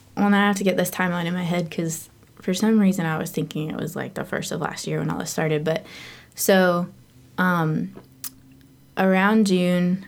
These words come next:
I guess when, uh, we had, we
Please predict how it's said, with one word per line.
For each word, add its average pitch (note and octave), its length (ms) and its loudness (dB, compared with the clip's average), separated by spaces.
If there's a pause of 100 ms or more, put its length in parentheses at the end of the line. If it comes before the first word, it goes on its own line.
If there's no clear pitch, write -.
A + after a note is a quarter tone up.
I E3+ 80 0
guess E3+ 220 -2
when, E3+ 400 -2 (100)
uh, E3+ 500 0
we F#3+ 200 4
had, F3 420 2 (500)
we G3 120 4